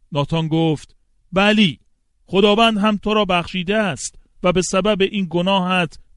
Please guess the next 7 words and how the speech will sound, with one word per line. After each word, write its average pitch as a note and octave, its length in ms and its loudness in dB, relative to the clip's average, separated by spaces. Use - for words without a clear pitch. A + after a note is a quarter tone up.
تو G3+ 140 0
را F3+ 160 2
هلاک F3 440 -2
نخواهد F3+ 720 -6
کرد. C#3 540 -6
ولی G3 200 0
چون A#3 500 2